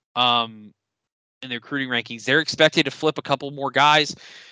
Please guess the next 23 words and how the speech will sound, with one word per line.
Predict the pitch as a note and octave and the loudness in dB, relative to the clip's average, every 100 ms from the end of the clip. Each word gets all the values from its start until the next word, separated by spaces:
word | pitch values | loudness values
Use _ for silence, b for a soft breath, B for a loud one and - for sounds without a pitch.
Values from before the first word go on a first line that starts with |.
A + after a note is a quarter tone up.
| B | B
They | C3+ C3+ | 2 4
have, | C3 B2 A#2+ | 6 4 0
they're, | C3 A2+ | -8 -6
they're | B2 | -10
sitting | - D#3+ B2+ | -6 -6 -6
at | G#2 - | -10 -12
two | - F#3 | -8 -8
five-stars | - D#3 D#3 E3 D3+ D3 | 4 4 4 2 -4 -2
right | C3+ | 0
now, | C#3+ C#3 C#3+ | 4 4 2
uh, | C3 B2 | 0 0
Cam | - D#3+ D#3+ | -2 -2 -4
Coleman | - D3 D3+ D3+ | -4 -4 -2 -2
and | B2 | -4
Perry | - C#3 B2+ | -2 0 0
Thompson. | - D3 D3 D#3+ D3+ B B B | 2 0 0 -4 -8 B B B
Dude, | C3 C#3+ C#3 - | -2 0 0 -2
like, | C#3 A#2+ B2 | 0 0 2
let | D3+ | -2
me | F#3+ | 2
tell | F3 | 4
y'all | D3+ C3+ | 4 4
something. | B2+ A2+ | -2 -6